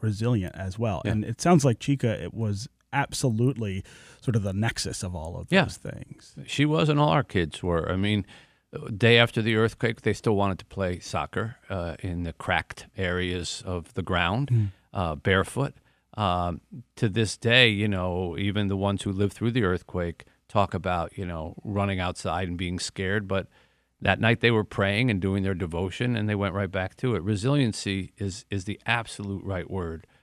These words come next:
Speaker 2: especially for kids of Haiti. I mean, this is the second poorest country in the planet, poorest on this side of the world, average salary, two dollars a day, if you can find work, uh, sixty, seventy percent poverty rate,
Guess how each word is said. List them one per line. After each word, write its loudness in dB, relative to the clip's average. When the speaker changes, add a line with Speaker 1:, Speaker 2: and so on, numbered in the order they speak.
Speaker 2:
especially 0
for -8
kids -4
of -8
Haiti. -4
I -6
mean, -4
this -10
is -18
the -10
second -2
poorest -4
country -6
in -4
the -6
planet, -6
poorest 0
on 0
this -4
side -2
of -4
the -8
world, -4
average 0
salary, -2
two -4
dollars 0
a -6
day, -4
if 2
you -2
can -6
find -6
work, -4
uh, -6
sixty, -8
seventy -4
percent -8
poverty -4
rate, -4